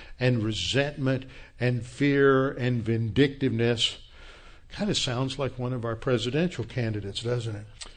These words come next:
Verse ten, "And it happened on the next day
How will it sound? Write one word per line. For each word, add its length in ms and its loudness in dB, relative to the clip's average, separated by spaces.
Verse 260 6
ten, 260 8
"And 220 6
it 80 2
happened 600 4
on 280 0
the 100 6
next 440 0
day 500 2